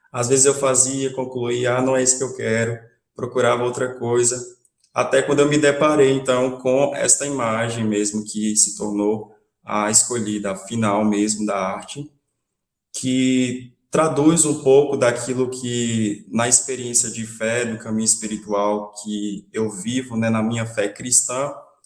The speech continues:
traduziu aquilo que eu gostaria de transmitir com o tema. Então, é o sentido da alma que se conecta pelo coração, e aí eu até trago isso na justificativa da arte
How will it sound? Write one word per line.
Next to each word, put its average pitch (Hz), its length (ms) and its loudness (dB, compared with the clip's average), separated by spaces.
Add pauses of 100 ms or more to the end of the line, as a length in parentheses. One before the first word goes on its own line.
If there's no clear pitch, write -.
(120)
traduziu 143 560 4
aquilo 139 340 -2
que 135 80 -6
eu 139 100 6
gostaria 135 480 2
de 127 120 -6
transmitir 127 640 -2
com 139 220 0
o 135 80 -8
tema. 131 420 -2 (760)
Então, 127 640 0
é 113 100 2
o 127 80 0
sentido 139 500 2
da 131 240 2
alma 131 400 2
que - 140 -4
se 127 180 2
conecta 113 540 -2
pelo 110 240 -6
coração, 120 800 -2
e 113 100 -2
aí 113 160 2
eu 120 80 2
até 131 220 0
trago 123 480 0
isso 120 240 0
na 117 80 0
justificativa 117 1120 -6
da 101 220 -4
arte 107 560 -4